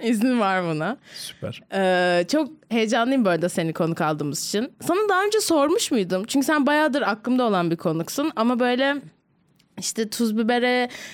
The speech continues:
Speaker 1: geliyorsun, gidiyorsun, çok da yoğun oluyorsun. O yüzden hiç denk gelemedik. Ee, çok mutluyum o yüzden. Sormuş muydum daha önce ama?
Speaker 2: Daha önce sormuştun,
Speaker 1: Sordum,
Speaker 2: evet.
Speaker 1: değil mi?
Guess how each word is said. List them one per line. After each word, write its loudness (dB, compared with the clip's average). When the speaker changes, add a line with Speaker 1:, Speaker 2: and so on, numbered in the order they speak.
Speaker 1:
geliyorsun, 2
gidiyorsun, 2
çok -2
da 2
yoğun 4
oluyorsun. 0
O 2
yüzden 2
hiç 0
denk 0
gelemedik. 0
Ee, 4
çok 0
mutluyum 2
o 4
yüzden. 0
Sormuş 2
muydum 4
daha 2
önce 0
ama? 0
Speaker 2:
Daha 2
önce 0
sormuştun, 2
Speaker 1:
Sordum, 2
Speaker 2:
evet. -4
Speaker 1:
değil 0
mi? -2